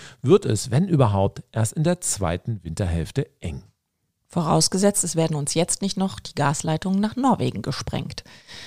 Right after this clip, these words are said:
Speaker 2: Die Sorge ist also, dass uns irgendwann im März langsam das Gas ausgeht und dann irgendwann alle Gaskraftwerke stillstehen.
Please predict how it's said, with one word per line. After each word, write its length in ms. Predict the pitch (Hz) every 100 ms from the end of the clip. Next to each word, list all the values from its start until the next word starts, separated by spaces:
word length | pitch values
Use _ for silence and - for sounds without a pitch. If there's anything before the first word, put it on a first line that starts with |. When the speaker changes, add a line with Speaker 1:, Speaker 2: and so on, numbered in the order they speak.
| -
Speaker 2:
Die 60 | 175
Sorge 260 | 185 240 254
ist 200 | - -
also, 240 | 202 202
dass 220 | 175 160
uns 240 | - 160 -
irgendwann 460 | 233 254 190 185
im 240 | 185 151 151
März 460 | 156 190 208 -
langsam 360 | 160 170 180 180
das 160 | 180 -
Gas 240 | 156 143
ausgeht 580 | - 156 156 - 233 - - - -
und 160 | 214
dann 120 | 220 208
irgendwann 540 | 233 269 233 175 202
alle 280 | - 160 170
Gaskraftwerke 840 | 147 143 - 151 - 143 147 220
stillstehen. 720 | - - 139 - - - -